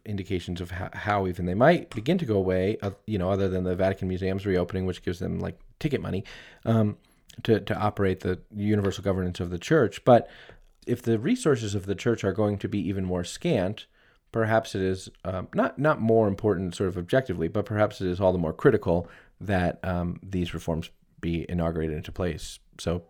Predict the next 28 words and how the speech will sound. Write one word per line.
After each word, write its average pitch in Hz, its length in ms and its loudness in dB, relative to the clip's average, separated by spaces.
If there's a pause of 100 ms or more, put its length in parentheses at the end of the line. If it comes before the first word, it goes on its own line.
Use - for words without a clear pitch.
(120)
you 117 80 0
know, 107 80 -4 (100)
I, 110 140 -2 (180)
from 98 120 -2
my 123 100 4
perspective, 107 440 -2
it's 101 120 -2
a 104 40 -4
good 107 160 0
thing, 107 200 2
and 95 80 0
I'd 90 80 -2
rather 95 240 4
look 95 180 0
at 92 100 4
it 87 100 -2
from 92 280 -2 (360)
going 131 220 10
from 127 140 4
what 120 140 8
was 120 220 8
to 117 100 -2
what 110 160 4
is 104 320 4
than 95 320 -2 (480)
what 98 180 -2
should 92 240 0
be. - 320 -2